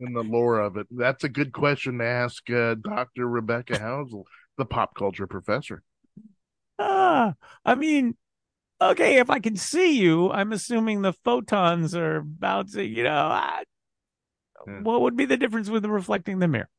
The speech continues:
Speaker 2: I'm sorry, just, just
Speaker 1: I,
Speaker 2: a
Speaker 1: I
Speaker 2: science question. Just have that question.
Speaker 1: I don't know.
Speaker 2: But it's a well-known fact, you, right?
Speaker 1: Yeah. Oh, yeah. Yeah.
Speaker 2: Um, was it,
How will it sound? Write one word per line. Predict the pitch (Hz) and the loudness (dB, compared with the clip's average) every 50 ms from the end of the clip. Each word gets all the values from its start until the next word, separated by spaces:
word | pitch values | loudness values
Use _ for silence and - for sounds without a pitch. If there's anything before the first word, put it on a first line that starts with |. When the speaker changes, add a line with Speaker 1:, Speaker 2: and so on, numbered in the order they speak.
| _ _ _ - | _ _ _ -8
Speaker 2:
I'm | - 139 | -4 -2
sorry, | 135 123 95 85 90 - - | 0 0 0 0 -2 -6 -6
just, | - - - - _ _ _ - - - - - - _ - | -6 -8 -8 -10 _ _ _ -20 -20 -20 -20 -20 -18 _ -4
just | - - - | -4 -2 -2
Speaker 1:
I, | 233 | -2
Speaker 2:
a | |
Speaker 1:
I | - - | -2 2
Speaker 2:
science | - 220 220 226 233 220 - - | 4 6 6 6 4 4 0 -2
question. | - - 240 247 202 - - - 247 240 233 233 220 - _ _ _ _ _ - | 2 4 4 4 4 0 0 0 2 2 2 0 -2 -6 _ _ _ _ _ -10
Just | - 131 123 - - | -6 -6 -6 -4 0
have | 139 127 135 | 0 0 2
that | 147 147 151 - | 2 2 0 0
question. | - 127 113 107 - - - 110 101 101 - _ _ _ _ _ _ _ - | 0 -2 -2 -2 -4 -6 -6 -6 -6 -6 -8 _ _ _ _ _ _ _ -16
Speaker 1:
I | 101 | -16
don't | 95 76 65 - | -16 -16 -16 -20
know. | - _ _ _ _ _ _ _ _ _ _ _ - | -20 _ _ _ _ _ _ _ _ _ _ _ 4
Speaker 2:
But | 170 180 185 | 4 6 6
it's | 175 - | 6 8
a | 208 | 8
well-known | 185 170 165 165 170 160 160 160 | 10 10 10 8 8 6 4 2
fact, | - 226 214 202 - _ _ - | 0 -2 -4 -4 -6 _ _ -10
you, | - 107 104 - _ 139 | -8 -8 -8 -10 _ -10
right? | - 107 113 151 220 _ _ _ _ _ _ _ | -8 -6 -6 -6 -6 _ _ _ _ _ _ _
Speaker 1:
Yeah. | 101 110 104 90 73 69 _ _ _ _ _ - | -8 -8 -6 -8 -8 -12 _ _ _ _ _ -12
Oh, | - - 160 | -12 -10 -10
yeah. | 135 190 151 98 - _ _ _ _ _ _ _ _ _ _ _ _ _ _ _ - - | -10 -12 -14 -16 -16 _ _ _ _ _ _ _ _ _ _ _ _ _ _ _ -20 -16
Yeah. | 110 120 151 180 175 135 131 131 131 131 127 127 123 120 120 117 | -14 -14 -12 -10 -4 2 4 6 6 8 8 8 6 6 6 4
Speaker 2:
Um, | 110 107 107 107 117 - _ _ _ _ _ _ _ _ _ _ _ _ _ _ _ _ _ _ _ _ _ _ | 4 2 -2 -4 -6 -10 _ _ _ _ _ _ _ _ _ _ _ _ _ _ _ _ _ _ _ _ _ _
was | - 170 170 202 202 180 | 0 4 6 6 6 6
it, | 233 240 233 - | 4 2 2 0